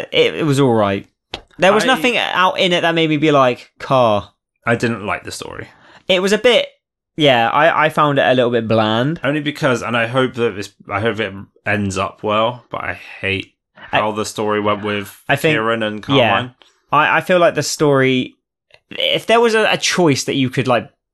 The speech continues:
Speaker 1: befriend
Speaker 2: Yeah.
Speaker 1: 'cause throughout it, it was like, "Oh, yeah, you're just being really, like, you're lying to Kiki,
Speaker 2: This all
Speaker 1: Kieran."
Speaker 2: could just be, like,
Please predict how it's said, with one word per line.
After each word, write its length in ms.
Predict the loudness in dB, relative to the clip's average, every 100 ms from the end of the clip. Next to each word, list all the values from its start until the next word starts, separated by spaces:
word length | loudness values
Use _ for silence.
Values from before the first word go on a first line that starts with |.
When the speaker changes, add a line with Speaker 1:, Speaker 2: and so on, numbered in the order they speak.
| _ -6
Speaker 1:
befriend 920 | -4 -4 0 0 0 -4 -6 -10 -8
Speaker 2:
Yeah. 220 | -4 -4 -4 _ -6
Speaker 1:
'cause 140 | -2 0
throughout 380 | 2 4 4 4
it, 180 | 2 2
it 40 |
was 140 | 0 2
like, 180 | 2 4
"Oh, 240 | 4 4
yeah, 320 | 4 4 2
you're 260 | 2 2 0
just 200 | 0 0
being 320 | 2 2 2
really, 360 | 0 0 2 2
like, 460 | 2 0 -2 -6 0
you're 120 | 2
lying 580 | 4 4 2 0 -2 -6
to 140 | -8
Kiki, 680 | -2 0 0 0 0 -2 -6 -14 _ _ _ _ _ -6
Speaker 2:
This 160 | -2 0
all 80 |
Speaker 1:
Kieran." 160 | 2 0
Speaker 2:
could 240 | 0 -2 -2
just 300 | -4 -4 -2
be, 400 | 0 0 -2 -6
like, 480 | -4 -4 -6 -12